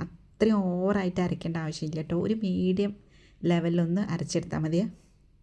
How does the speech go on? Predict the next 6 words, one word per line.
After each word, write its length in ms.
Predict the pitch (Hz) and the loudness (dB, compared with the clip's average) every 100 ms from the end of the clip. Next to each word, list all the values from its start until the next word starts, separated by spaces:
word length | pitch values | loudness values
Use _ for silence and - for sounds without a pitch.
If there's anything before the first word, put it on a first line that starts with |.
| - _ _ _ _ _ - - _ _ _ - - _ - - | -20 _ _ _ _ _ -20 -20 _ _ _ -20 -20 _ -18 -8
അപ്പോൾ 140 | 175 180 | 0 4
ഇതുപോലെ 420 | 180 180 196 196 196 | 4 4 4 4 2
തന്നെ 220 | 170 175 233 - - - - _ _ - | 2 2 0 -6 -20 -20 -20 _ _ -2
അരച്ചെടുത്താൽ 440 | 170 175 175 165 160 | -2 2 0 0 -2
മതി. 160 | 160 185 233 - - _ - _ _ _ - - - - - - - - - - _ _ _ _ _ _ _ - | 0 0 -2 -8 -20 _ -20 _ _ _ -20 -20 -20 -20 -20 -20 -20 -20 -20 -20 _ _ _ _ _ _ _ -14
ഓക്കെ, 220 | - - | -10 -10